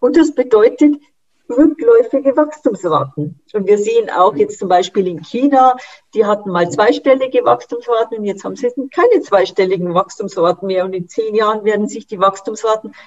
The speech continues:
auch um ein Komma zwei bis zwei Prozent bewegen. Und man kann nicht ein System auf Wachstumsraten von zwei, drei, vier Prozent basieren.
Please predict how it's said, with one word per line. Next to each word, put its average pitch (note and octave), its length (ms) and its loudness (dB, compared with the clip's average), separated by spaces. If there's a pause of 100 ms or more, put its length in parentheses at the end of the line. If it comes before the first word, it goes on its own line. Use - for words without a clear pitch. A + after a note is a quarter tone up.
(140)
auch - 240 0
um D4+ 160 -4
ein G#3 260 -6
Komma G3 280 -2
zwei F#3 240 -2
bis - 260 -14
zwei F3+ 220 -2
Prozent F#3+ 480 -6
bewegen. F3+ 500 0 (340)
Und - 360 -2
man A3 160 -2
kann B3 340 -4
nicht - 320 -8
ein G#3 220 -6
System A#3 640 -4
auf G3 240 0
Wachstumsraten G3 800 -4
von G3 320 -8 (400)
zwei, F#3 220 -2
drei, F3 240 -4
vier F#3+ 220 -6
Prozent G3 460 -6
basieren. D3 480 -10